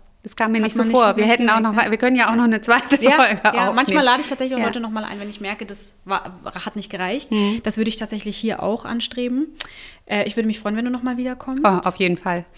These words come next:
Speaker 2: Und vielleicht können wir dann auch mal so fünf Minuten aus deinem Buch was hören. Das wäre ja auch schön.
Speaker 1: Das können wir auch machen. Das dritte ist ja auch schon auf dem Weg und,
Speaker 2: Ja.
Speaker 1: äh, da passiert in, in relativ naher und auch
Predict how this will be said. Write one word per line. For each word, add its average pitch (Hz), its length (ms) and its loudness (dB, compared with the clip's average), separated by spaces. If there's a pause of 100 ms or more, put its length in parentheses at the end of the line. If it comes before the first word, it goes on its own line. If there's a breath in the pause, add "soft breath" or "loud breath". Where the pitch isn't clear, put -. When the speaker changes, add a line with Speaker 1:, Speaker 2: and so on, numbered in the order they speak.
(400 loud breath)
Speaker 2:
Und 208 380 -2 (100)
vielleicht 202 240 -6
können 202 160 -8
wir 240 60 -4
dann 226 160 -4
auch - 340 -8
mal 196 300 -6
so 190 100 -8
fünf 208 260 -8
Minuten 202 320 -8
aus 185 140 -10
deinem 202 180 -6
Buch 285 280 2
was 277 240 -8
hören. 254 240 -2
Das 247 200 -10
wäre 240 120 -8
ja 269 100 -8
auch 294 60 -18
schön. 220 500 -8
Speaker 1:
Das - 160 -8
können 202 220 0
wir 180 120 0
auch 180 120 0
machen. 185 720 -4
Das - 160 -12
dritte 214 240 -2
ist 185 140 -6
ja 190 120 -4
auch 202 80 -4
schon 202 160 -6
auf 202 80 -4
dem 202 140 -2
Weg 196 240 -2
und, 190 340 -2
Speaker 2:
Ja. 185 220 -4
Speaker 1:
äh, - 20 -2
da 180 100 -4
passiert 185 360 -8
in, 185 100 -2 (160)
in 185 840 -4
relativ 196 440 -4
naher 233 340 0
und 196 140 -2
auch 185 140 -4